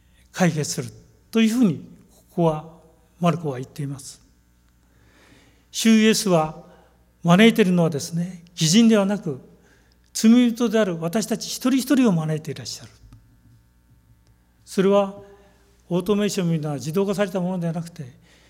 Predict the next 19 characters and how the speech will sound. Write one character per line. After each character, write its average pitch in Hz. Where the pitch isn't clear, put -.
一 -
人 247
一 247
人 220
の 151
悩 175
み、 180
思 185
い、 160
そ -
の 165
立 185
場 151
を 190
わ 175
き 214
ま 220
え 214
て、 -